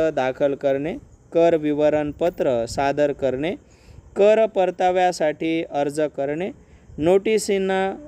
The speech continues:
उत्तरे देणे, विवरणपत्रावर अपील दाखल करणे इत्यादींसारख्या सर्व प्रक्रिया संपूर्णपणे ऑनलाइन केल्या जातात.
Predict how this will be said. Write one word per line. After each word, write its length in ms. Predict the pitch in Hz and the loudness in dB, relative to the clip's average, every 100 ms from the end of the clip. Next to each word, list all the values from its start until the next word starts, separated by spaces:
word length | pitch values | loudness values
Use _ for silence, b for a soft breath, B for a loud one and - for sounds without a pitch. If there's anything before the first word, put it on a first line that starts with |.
| - | -10
उत्तरे 480 | 156 - 170 170 170 | -10 -2 2 4 4
देणे, 500 | 139 156 175 123 117 | 2 0 -2 -4 -6
विवरणपत्रावर 1120 | 139 151 156 156 160 151 127 139 135 151 190 - b b b - | -6 0 0 0 -2 -6 -4 0 0 0 -2 -6 b b b 0
अपील 420 | 170 233 226 220 | 0 2 0 2
दाखल 380 | 196 185 196 190 | 2 2 0 0
करणे 500 | 185 175 175 180 180 | 0 0 0 -2 -2
इत्यादींसारख्या 1120 | 151 151 - 160 165 160 156 131 123 - 185 - b b b - | -4 -6 -4 -2 -2 -4 -2 -2 -2 -4 -4 -6 b b b -4
सर्व 480 | - 226 226 226 | 4 4 4 2
प्रक्रिया 680 | 220 202 196 196 190 190 190 | 0 0 0 2 2 4 2
संपूर्णपणे 960 | 185 165 156 160 170 170 170 165 160 160 | 0 -6 -8 -4 -4 -2 -4 -4 -4 -4
ऑनलाइन 720 | - 139 147 147 151 156 156 | -4 -2 -2 2 2 2 -2
केल्या 460 | 151 143 143 143 147 | -4 -2 2 2 2
जातात. 460 | 135 117 - 123 | 0 -2 0 -4